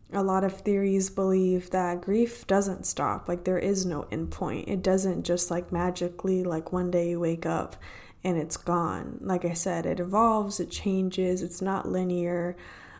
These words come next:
It comes in waves, uh, it can be random,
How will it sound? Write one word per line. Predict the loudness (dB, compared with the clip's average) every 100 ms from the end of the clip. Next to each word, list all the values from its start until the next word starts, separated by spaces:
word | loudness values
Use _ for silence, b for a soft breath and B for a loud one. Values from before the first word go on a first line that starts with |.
| B
It | -4 -2
comes | 2 6 6
in | 4 4
waves, | 4 4 4 2 0 -2 -8 -8 -4
uh, | 0 0 -4
it | -4
can | -2 0
be | 0
random, | 0 0 0 -2 -2 -4 -2 -4